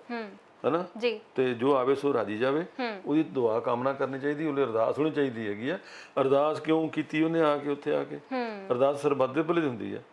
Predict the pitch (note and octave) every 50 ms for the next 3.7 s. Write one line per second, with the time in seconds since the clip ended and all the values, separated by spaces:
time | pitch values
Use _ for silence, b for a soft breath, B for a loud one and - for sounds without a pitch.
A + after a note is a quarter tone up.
0 | - B3+ A#3 A3+ G#3+ G#3+ G3+ - - - - - - - - _ - - A2+ G#2+
1 | A#2 A#2+ A#2+ B2+ C#3+ C3+ - C#3 D3 D3+ D3 C#3+ C#3+ - B B B B B -
2 | - B2 B2 C3 C3 C3 C#3 C#3 B2+ C#3+ C#3+ D3 D3 D3 C#3 C#3 C3+ C3+ D3 E3
3 | D3+ D#3 D3 C#3+ C#3 B2+ - - C3 D3 E3 D3+ B2